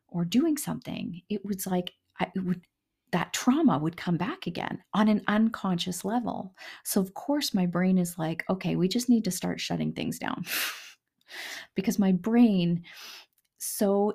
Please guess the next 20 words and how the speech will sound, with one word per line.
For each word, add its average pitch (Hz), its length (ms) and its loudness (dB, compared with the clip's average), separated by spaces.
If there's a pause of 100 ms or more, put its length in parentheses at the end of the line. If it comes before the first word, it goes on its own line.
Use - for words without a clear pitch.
(140)
is 175 140 -2
so 208 440 0
trying 185 400 0
to 185 140 -4
protect 175 480 -6
me 175 220 2
and 170 160 0
do 180 160 4
what 180 160 2
it - 160 -8
thinks 175 360 -2
I 170 180 2
need 165 340 0
to - 120 -10
do 170 640 0 (340)
in 175 140 2
order 175 260 2
to 170 140 -6
be 156 260 -4
okay. - 480 -8